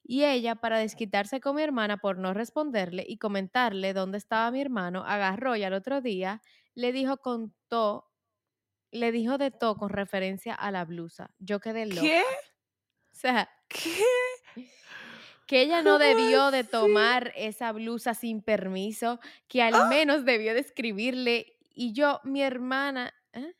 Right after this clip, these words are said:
Speaker 1: Y yo, hermana mayor, al fin le escribí a ella sobre ese tema y que me diga cuánto es lo de la blusa para transferirle. Después de ahí, obviamente, las cosas entre ella y nosotras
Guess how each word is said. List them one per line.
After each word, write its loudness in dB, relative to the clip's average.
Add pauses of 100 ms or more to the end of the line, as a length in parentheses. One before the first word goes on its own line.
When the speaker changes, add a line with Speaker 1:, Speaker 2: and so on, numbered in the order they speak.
(880)
Speaker 1:
Y -2
yo, 2
hermana 0
mayor, 4
al 0
fin -4
le -2
escribí -4
a 2
ella 0
sobre -4
ese -6
tema -2
y -8
que -4
me 0
diga 0
cuánto 0
es -2
lo 2
de 4
la 4
blusa -2
para -4
transferirle. -6 (840)
Después -4
de -2
ahí, 4
obviamente, 0
las -2
cosas -6
entre -4
ella -4
y -4
nosotras -8